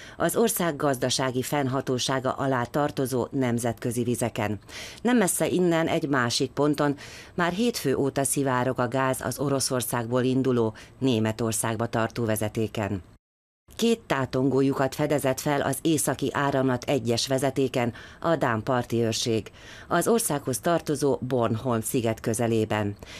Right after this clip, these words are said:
Ezekből is hatalmas erővel tör elő a gáz hétfő óta, felkavarva a vizet egy csaknem egy kilométeres átmérőjű körben. Becslések szerint a tengerbe kerülő gázok néhány nap alatt akkora szennyezést okoznak,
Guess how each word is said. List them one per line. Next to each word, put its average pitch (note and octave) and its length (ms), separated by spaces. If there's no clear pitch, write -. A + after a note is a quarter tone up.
Ezekből C#3 500
is C#3 160
hatalmas A#2+ 600
erővel B2 480
tör A#2+ 280
elő B2 300
a F#2+ 120
gáz B2 340
hétfő A2 480
óta, A2 420
felkavarva C#3 720
a A2+ 100
vizet D#3+ 340
egy - 120
csaknem F#3 440
egy C3+ 220
kilométeres A2+ 800
átmérőjű A2+ 680
körben. G2+ 640
Becslések C#3 640
szerint C#3+ 420
a D3 180
tengerbe F#3 460
kerülő D3 420
gázok D3 480
néhány D#3 360
nap D#3 180
alatt D3+ 280
akkora F3 360
szennyezést C#3 680
okoznak, C#3 440